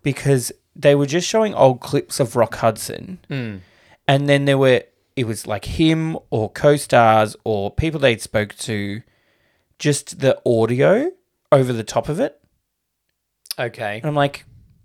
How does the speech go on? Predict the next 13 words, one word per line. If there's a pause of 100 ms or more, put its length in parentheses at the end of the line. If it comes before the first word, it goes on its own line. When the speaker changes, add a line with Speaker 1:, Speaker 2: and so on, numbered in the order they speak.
(240)
Speaker 1:
"Are
we
gonna
see (480)
any
of
these
people
<laughs>
that
you're
talking
to?"